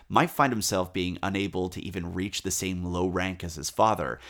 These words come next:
due to nothing more than his inability to find a lord who could grant him a hide of land. So basically, with the growth of both the economy and also the population, not everyone was destined to fill the role that was once held by their fathers.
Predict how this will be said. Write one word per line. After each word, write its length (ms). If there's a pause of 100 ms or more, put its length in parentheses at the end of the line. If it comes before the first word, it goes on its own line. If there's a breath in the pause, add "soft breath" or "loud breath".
(160 loud breath)
due 140
to 100
nothing 440
more 420
than 180
his 160
inability 600
to 120
find 280
a 60
lord 420
who 120
could 160
grant 300
him 100
a 80
hide 220
of 80
land. 480 (960)
So 140
basically, 760 (340 soft breath)
with 160
the 80
growth 360
of 80
both 220
the 120
economy 800
and 120
also 240
the 100
population, 920 (400 soft breath)
not 220
everyone 600
was 160
destined 480
to 80
fill 320
the 80
role 320
that 140
was 140
once 280
held 280
by 120
their 100
fathers. 720